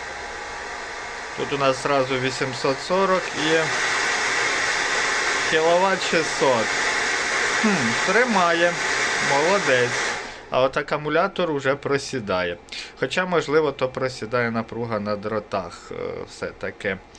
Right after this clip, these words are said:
Що ж, фен тримає, подивимося потім уже результати з, е, самих, е, мозгів. І буде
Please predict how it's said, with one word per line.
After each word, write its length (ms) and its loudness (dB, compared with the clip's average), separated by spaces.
Що 260 4
ж, 300 0
фен 380 0
тримає, 520 4
подивимося 760 0
потім 460 -4
уже 400 2
результати 840 -2
з, 220 -14
е, 200 -2
самих, 580 -4
е, 200 -6
мозгів. 560 -2
І 140 -8
буде 400 0